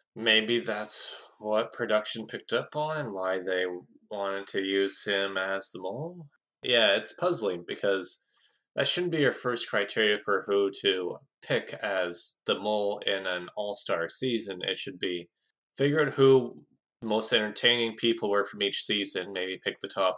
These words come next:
three, and then from all of those people, you pick out who you want to be the mole.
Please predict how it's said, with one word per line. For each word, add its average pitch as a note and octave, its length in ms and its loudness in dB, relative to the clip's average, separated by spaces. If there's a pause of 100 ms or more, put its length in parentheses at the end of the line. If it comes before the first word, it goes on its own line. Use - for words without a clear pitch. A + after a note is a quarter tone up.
three, F#2+ 380 0 (440)
and G#2 180 -2
then G2+ 200 -2
from F#2+ 720 0
all G#2+ 260 4
of G2 60 -6
those E3 360 0
people, G2 760 -2 (400)
you A#2 100 -6
pick D3 300 0
out G2+ 280 0
who G#2+ 180 0
you G2+ 340 2
want F#2 300 -2
to F2 80 -8
be F#2 160 -2
the F2 80 -4
mole. F2 400 -2